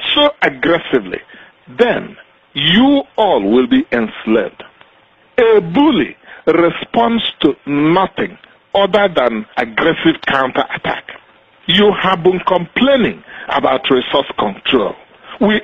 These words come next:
ask you just one question. If this oil and gas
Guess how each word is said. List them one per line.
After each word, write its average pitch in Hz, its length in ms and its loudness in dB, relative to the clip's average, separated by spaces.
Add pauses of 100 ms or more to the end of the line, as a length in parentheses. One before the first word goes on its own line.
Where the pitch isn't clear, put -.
ask 233 320 -2
you 196 220 2
just 180 320 0
one 147 300 0
question. - 480 -4 (840)
If 208 280 0
this 320 160 2 (220)
oil 202 220 2
and 160 220 -2
gas 185 220 0